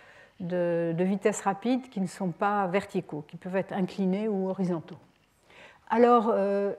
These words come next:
euh, par contre, les ellipses noires, euh, et, euh, et les traits pointillés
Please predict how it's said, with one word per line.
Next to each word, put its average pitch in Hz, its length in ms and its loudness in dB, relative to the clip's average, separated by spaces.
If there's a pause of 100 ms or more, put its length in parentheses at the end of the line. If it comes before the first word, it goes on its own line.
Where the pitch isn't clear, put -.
euh, 202 120 2 (200)
par 240 180 -4
contre, 285 400 4
les 233 300 4
ellipses 262 420 4
noires, 220 800 2 (540)
euh, 185 400 -2 (420)
et, 240 380 6 (120)
euh, 190 380 -2 (800)
et 226 100 0
les 226 120 2
traits 220 280 0
pointillés 240 600 4